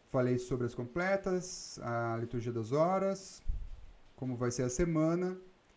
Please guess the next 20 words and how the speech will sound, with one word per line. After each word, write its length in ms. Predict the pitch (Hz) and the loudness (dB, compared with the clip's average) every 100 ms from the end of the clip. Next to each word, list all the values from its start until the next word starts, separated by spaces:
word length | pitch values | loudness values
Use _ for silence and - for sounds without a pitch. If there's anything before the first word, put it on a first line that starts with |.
| _ _ _ _ _ 143 | _ _ _ _ _ -2
E 140 | 185 | 0
então 320 | 226 220 185 | 6 8 8
agora 380 | 185 151 147 165 | 6 6 6 6
vamos 540 | 139 139 151 156 - | 2 0 0 -4 -10
começar 580 | - 170 170 - 131 127 | -6 -4 -4 0 2 2
aí 240 | 117 120 123 - - _ _ - | 2 0 -4 -14 -20 _ _ -2
com 260 | 123 127 - | 0 0 0
o 80 | 131 | 2
nosso, 340 | 117 113 - - _ _ _ _ _ _ - - - | 4 4 0 -16 _ _ _ _ _ _ -20 -18 0
o 60 | 117 | 4
nosso 680 | 113 110 - 127 113 107 101 - | 6 6 4 6 8 8 4 6
P 120 | 120 | 8
D 160 | 117 113 | 8 6
F. 400 | 98 92 - 104 | 4 0 -6 -4
Deixa 200 | 104 117 | -2 0
eu 40 | |
colocar 280 | 110 104 110 | 2 2 2
na 100 | 98 | -2
tela. 520 | - 120 135 170 202 - - - - _ _ _ _ - _ _ - - _ _ _ - _ _ _ _ _ _ _ - _ _ | 2 4 6 4 2 -4 -18 -20 -20 _ _ _ _ -20 _ _ -20 -20 _ _ _ -20 _ _ _ _ _ _ _ -20 _ _
Bom, 240 | 120 104 | 4 4